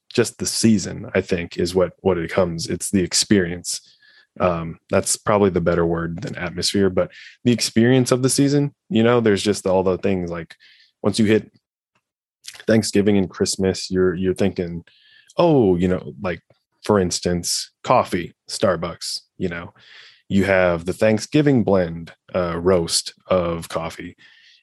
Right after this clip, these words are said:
Then once you get past Thanksgiving, then it's, you know, the Christmas dark blend or the Christmas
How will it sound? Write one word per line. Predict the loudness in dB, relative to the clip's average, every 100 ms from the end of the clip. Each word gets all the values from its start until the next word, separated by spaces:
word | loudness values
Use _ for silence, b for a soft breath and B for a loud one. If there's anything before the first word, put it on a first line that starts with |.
| -4
Then | 0 4 4
once | 2 2
you | 2 2
get | 0 0
past | 2 0 2
Thanksgiving, | 0 0 0 0 2 0
then | 2 0
it's, | 0 -2
you | -4
know, | -2 0
the | 0
Christmas | 0 0 2 0 0
dark | 2 0 0
blend | -2 0 -2 -4
or |
the | -4 -4
Christmas | -2 -2 2 0 0 -6